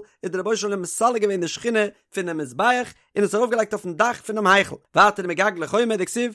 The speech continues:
והנה השם ניצב על חומת אנך. זעען מיר, זיי גאנגען צום חומה.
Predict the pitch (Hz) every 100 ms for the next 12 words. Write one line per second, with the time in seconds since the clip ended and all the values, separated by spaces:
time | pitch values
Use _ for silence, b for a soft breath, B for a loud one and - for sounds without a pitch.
0 | _ - 170 165 240 220 208 185 175 226
1 | 226 208 240 - 202 196 202 226 226 220
2 | 214 202 190 _ - 202 196 196 208 208
3 | 208 208 208